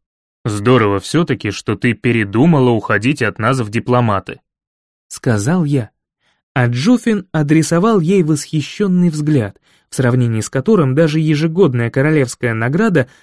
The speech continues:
лучшим государственным служащим не обязательный сувенир. Не то, чтобы шеф тайного сыска скупился на выражение одобрения, скорее наоборот.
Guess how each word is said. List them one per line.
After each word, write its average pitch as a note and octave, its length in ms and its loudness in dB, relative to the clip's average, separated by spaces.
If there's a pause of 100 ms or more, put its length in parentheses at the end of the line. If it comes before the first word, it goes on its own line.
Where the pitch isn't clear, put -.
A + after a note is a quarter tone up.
(120)
лучшим D#3+ 400 2
государственным D3 720 -2
служащим A2 560 -4 (260)
не A3 160 0
обязательный C#3 680 0
сувенир. A2+ 520 -2 (380)
Не B2+ 280 4
то, A3+ 260 4
чтобы C#3+ 320 2
шеф - 280 0
тайного B2+ 360 0
сыска C#3+ 380 -2
скупился D3+ 540 -2
на C3 120 0
выражение C#3+ 480 0
одобрения, B2+ 560 0 (320)
скорее F3+ 420 2
наоборот. A3+ 600 2